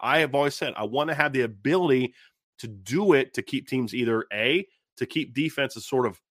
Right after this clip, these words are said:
off balance, you don't know what's coming, or B, I think my offense needs a spark. We need to be able to go. It's something you practice every week, even if you're not a tempo team. It's called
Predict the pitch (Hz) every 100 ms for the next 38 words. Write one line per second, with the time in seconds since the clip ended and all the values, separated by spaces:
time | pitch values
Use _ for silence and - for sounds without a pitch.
0 | _ - 147 - 147 135 156 196 110 120
1 | 123 170 - 156 143 175 - _ _ _
2 | _ 127 120 104 117 240 151 135 165 _
3 | _ _ _ _ - 143 170 175 156 160
4 | 156 156 143 - 139 120 - - 104 -
5 | - _ _ _ _ 123 131 139 131 135
6 | 127 117 107 113 107 - - - _ -
7 | 117 - 165 190 175 160 - 156 - 143
8 | 147 139 160 170 - 175 190 180 170 165
9 | - 208 151 - 160 147 - 156 165